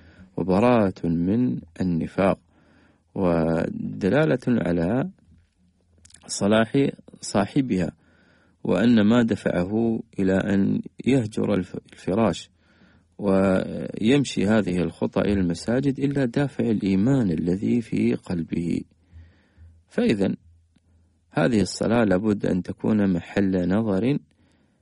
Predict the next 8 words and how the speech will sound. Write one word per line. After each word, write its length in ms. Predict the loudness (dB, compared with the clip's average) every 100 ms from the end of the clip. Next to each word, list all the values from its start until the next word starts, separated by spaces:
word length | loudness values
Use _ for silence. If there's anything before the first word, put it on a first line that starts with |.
| _ -16 -10
للمسلم 1120 | -6 0 2 2 0 -2 2 2 0 0 2
فلا 420 | 2 2 2 4
يتركها 500 | 2 2 -2 -2 0
ولا 260 | 2 4 2
يدعها 300 | 0 -2 -4 -4
أبدا، 320 | -2 0 -2
إذ، 220 | -4 -8 -12 _ _ _ _ _ _ -8
إذ، 260 | -6 -6